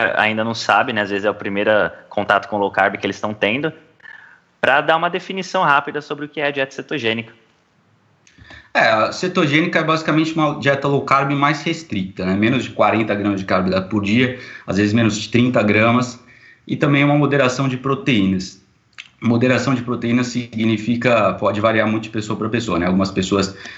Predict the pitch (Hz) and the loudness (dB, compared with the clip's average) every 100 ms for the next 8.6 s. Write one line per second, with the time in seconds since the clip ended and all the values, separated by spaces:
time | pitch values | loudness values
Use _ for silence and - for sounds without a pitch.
0 | - - 101 95 104 101 107 110 156 165 | -10 0 2 4 4 4 4 2 2 2
1 | 156 - 101 107 101 104 104 107 107 107 | 2 -2 -6 -8 -4 -2 -2 -2 -2 -4
2 | 110 147 156 135 107 113 113 - 120 120 | -2 0 2 2 2 0 0 -4 -2 0
3 | 120 117 113 110 135 - - _ - - | 0 0 2 2 0 -6 -18 _ -16 -4
4 | 113 117 131 - - 123 117 104 110 120 | 0 2 0 -4 -4 -2 0 0 0 0
5 | - 117 117 120 113 113 117 113 147 147 | 0 2 2 0 0 0 0 0 -2 2
6 | 98 - - - - _ _ _ 101 101 | 2 0 -10 -20 -20 _ _ _ -4 -2
7 | 98 92 92 107 101 110 101 104 110 92 | 0 0 -2 -4 0 4 4 4 2 -4
8 | - 104 101 95 82 95 | -4 -2 -2 -2 -4 -6